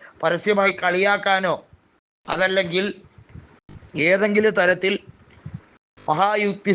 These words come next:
സഖ്യത്തിനെ ആക്രമിക്കാനോ ഒക്കെ ഡയലോഗ് പറയാറുണ്ട്. പക്ഷേ ഇവിടെ അദ്ദേഹം പറഞ്ഞിരിക്കുന്നത് പാർട്ടിയുടെ നിയമപ്രകാരമുള്ള നടപടിക്രമത്തെക്കുറിച്ചാണ്. എൽ കെ അദ്വാനിയും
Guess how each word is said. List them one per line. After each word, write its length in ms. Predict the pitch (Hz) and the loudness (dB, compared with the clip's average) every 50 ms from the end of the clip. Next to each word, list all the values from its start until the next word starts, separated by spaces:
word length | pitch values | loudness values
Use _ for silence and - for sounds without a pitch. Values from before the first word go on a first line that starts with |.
| - | 0
സഖ്യത്തിനെ 560 | - 190 185 185 - 202 196 160 196 190 196 190 170 190 | 0 -2 -2 -2 0 -2 0 0 0 0 0 2 2 0
ആക്രമിക്കാനോ 760 | 190 185 - 247 240 240 226 226 - 208 208 202 196 196 196 196 - - - _ - 175 | 0 -2 0 0 0 2 0 0 0 0 2 2 4 2 2 2 0 -2 -6 _ -2 -2
ഒക്കെ 220 | 160 - - 190 180 165 - - - - - 165 | -2 0 0 -2 -2 -2 -4 -8 -14 -8 -2 0
ഡയലോഗ് 420 | 165 170 175 180 190 190 180 180 170 | 0 0 2 2 2 2 4 4 4
പറയാറുണ്ട്. 500 | 165 160 156 156 160 160 160 151 135 - - _ _ _ _ _ _ _ _ - | 2 2 2 2 2 2 0 -2 -4 -8 -14 _ _ _ _ _ _ _ _ -4
പക്ഷേ 320 | 1077 1077 - - - 214 170 - - - _ _ _ _ _ _ - | -2 -2 -2 0 -2 -4 -4 -6 -10 -18 _ _ _ _ _ _ 4
ഇവിടെ 280 | - - 208 240 254 240 202 | 6 6 6 6 4 2 2
അദ്ദേഹം 240 | 180 196 190 190 175 160 | 2 2 0 0 0 -2
പറഞ്ഞിരിക്കുന്നത് 640 | 160 160 165 175 180 165 165 - 170 165 165 175 180 180 180 | -4 -2 -2 -2 -2 -4 -2 -2 -2 0 2 2 0 0 0
പാർട്ടിയുടെ 640 | - 156 165 175 170 - - 214 208 202 196 196 196 170 | 2 0 0 0 0 -4 -6 -2 2 2 4 4 2 0
നിയമപ്രകാരമുള്ള 920 | 160 160 175 180 196 190 185 190 185 180 175 175 175 170 170 165 165 170 170 165 156 | 0 0 0 2 2 2 0 0 0 2 2 2 2 2 0 0 0 0 0 0 0
നടപടിക്രമത്തെക്കുറിച്ചാണ്. 1160 | 143 143 156 170 180 185 180 180 165 165 160 156 151 160 160 123 143 135 131 - 135 113 - - - - _ _ _ _ _ _ _ _ _ _ _ - - | 0 0 0 2 2 2 0 0 0 -2 -2 -2 0 -2 -2 0 0 -2 -2 0 -2 -2 -4 -6 -14 -20 _ _ _ _ _ _ _ _ _ _ _ -6 -4
എൽ 80 | 143 151 151 - | -4 -2 -2 0
കെ 80 | 202 196 185 | 0 0 0
അദ്വാനിയും 540 | 170 160 175 175 175 170 165 160 165 170 | 0 2 2 2 2 0 -2 -2 -4 -4